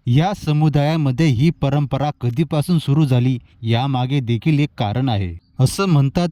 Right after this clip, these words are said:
की या समुदायाला उच्च वर्णीयांकडून मंदिरात प्रवेश दिला गेला नाही. याचा निषेध म्हणून या समुदायाने संपूर्ण अंगावर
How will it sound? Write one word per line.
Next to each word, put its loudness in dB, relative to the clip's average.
की 2
या 2
समुदायाला 0
उच्च -6
वर्णीयांकडून 2
मंदिरात 2
प्रवेश 0
दिला 0
गेला 0
नाही. -4
याचा 2
निषेध -2
म्हणून 2
या 0
समुदायाने 0
संपूर्ण -2
अंगावर 2